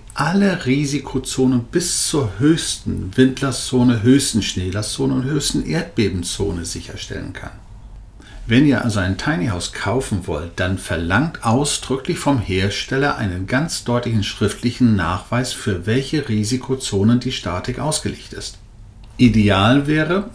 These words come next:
wenn die Windlastzone vier, die Schneelastzone drei und die Erdbebenzone drei erfüllt sein können.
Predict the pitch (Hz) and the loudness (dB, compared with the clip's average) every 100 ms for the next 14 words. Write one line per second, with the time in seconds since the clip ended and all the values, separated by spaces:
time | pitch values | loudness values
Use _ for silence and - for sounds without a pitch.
0 | - 113 113 101 98 92 98 95 92 - | -6 2 4 6 4 2 2 2 -4 -4
1 | - 98 82 80 - 117 127 147 107 85 | -4 -2 -4 -4 0 4 6 4 0 -2
2 | - 87 95 127 135 - - 147 143 131 | -2 0 4 4 4 -2 -2 0 0 -2
3 | 131 135 160 175 - 143 151 - 82 85 | -4 -2 0 -2 2 4 4 -2 -2 -2
4 | - 101 87 87 - 92 87 - 92 95 | 0 0 0 -2 -4 -4 -6 -4 -2 -2
5 | 123 117 107 - - 82 90 85 76 | -4 0 0 0 -4 -4 -6 -8 -10